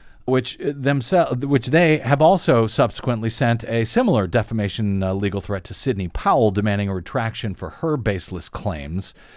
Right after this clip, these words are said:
Well, the claims about Smartmatic's ties to Venezuela and Chavez come from a bastardized, wholly inaccurate reimagining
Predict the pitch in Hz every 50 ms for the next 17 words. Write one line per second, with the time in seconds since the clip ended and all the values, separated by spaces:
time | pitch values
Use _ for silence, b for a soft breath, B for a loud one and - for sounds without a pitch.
0 | b b b b b b b b b b - 135 135 127 123 - 214 220 208 185
1 | 170 165 170 151 - - - 135 127 127 120 120 120 120 117 113 - - - -
2 | - - - 170 160 156 151 151 135 - - 120 107 117 104 95 85 117 165 175
3 | 175 165 160 147 107 - - - 147 143 143 131 139 135 131 117 - B B B
4 | B B B B - - - 208 208 196 180 - 170 160 160 147 117 131 131 143
5 | 151 127 - - 151 131 135 131 131 131 127 127 127 117 - - b b b b
6 | - - - - 208 233 220 196 185 180 160 147 139 139 127 - - 139 127 127
7 | 123 123 - - - - 113 107 101 113 135 156 156 135 123 120 120 123 127 113
8 | 123 120 107 98 95 92 98 98 98 107